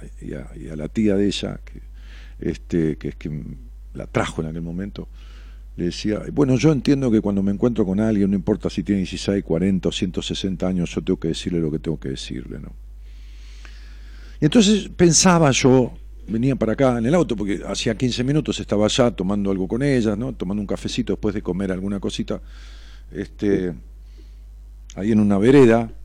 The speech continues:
este, de, de, de, del barrio, eh,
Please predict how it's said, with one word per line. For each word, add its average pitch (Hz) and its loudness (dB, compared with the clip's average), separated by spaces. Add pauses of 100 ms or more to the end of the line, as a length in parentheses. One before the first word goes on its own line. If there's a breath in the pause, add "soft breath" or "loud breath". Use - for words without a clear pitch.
(240)
este, 85 -8
de, 82 -6
de, 78 -8
de, 78 -12 (260)
del 90 -6
barrio, 107 2 (600 soft breath)
eh, 82 -6